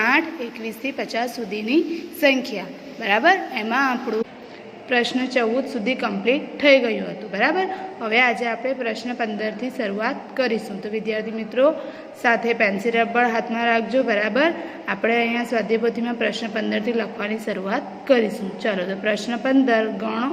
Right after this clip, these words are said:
અને આપેલ ખાનામાં સંખ્યા લખો. બરાબર?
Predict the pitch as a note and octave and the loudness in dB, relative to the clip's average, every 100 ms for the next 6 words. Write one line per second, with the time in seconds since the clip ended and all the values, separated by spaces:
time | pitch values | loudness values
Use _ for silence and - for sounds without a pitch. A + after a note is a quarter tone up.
0 | - A#3+ A#3 A#3+ G3+ G3 A#3 C#4 C4+ A#3 | 0 0 0 0 -2 0 0 0 -2 -4
1 | G#3+ G#3 G#3 A#3 - G3+ F#3+ - G#3+ B3 | -2 -2 -4 -6 -4 -4 -4 -4 -2 0
2 | - - - - B3+ C4 - F#3+ - - | -2 -12 -14 0 4 4 4 -6 -8 -12
3 | - F#3+ G3 A#3 | -10 -4 0 4